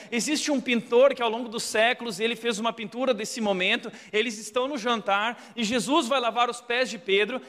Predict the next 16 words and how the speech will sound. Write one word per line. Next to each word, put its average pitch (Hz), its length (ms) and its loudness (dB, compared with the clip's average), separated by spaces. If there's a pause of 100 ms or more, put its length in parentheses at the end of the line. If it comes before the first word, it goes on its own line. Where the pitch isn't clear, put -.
e 226 80 -4
tente 302 280 -2
reparar 247 460 4
aqui, 240 340 -6
a 220 120 -2
mão 254 280 2
de 247 140 -2
Pedro 254 380 0
está 262 200 -2
segurando 247 600 0
o 254 40 -6
braço 240 380 -2
de 190 80 -14
Jesus 214 320 -6
dizendo, 240 320 0
"Não, 254 560 2